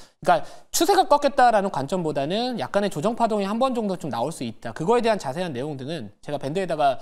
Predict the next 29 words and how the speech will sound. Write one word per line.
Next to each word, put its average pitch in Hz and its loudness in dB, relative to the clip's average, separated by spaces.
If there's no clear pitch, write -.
어제 143 -2
아주 147 -2
긴 165 -4
글로 196 -2
통해서 170 -6
제 135 -6
의견을 175 0
좀 151 -10
말씀드렸습니다. 117 -10
그 185 0
글 170 -2
참고해 190 -4
주시면 143 -10
좋을 127 -8
것 147 -2
같고요. 139 -2
자, 180 6
오늘도 285 4
목표가 208 2
달성한 147 -4
종목이 131 -6
있습니다. 110 -10
에이치디 170 -2
현대 220 -2
인프라코어부터 202 2
좀 147 -8
말씀을 131 -8
드리고, 120 -10
이 214 0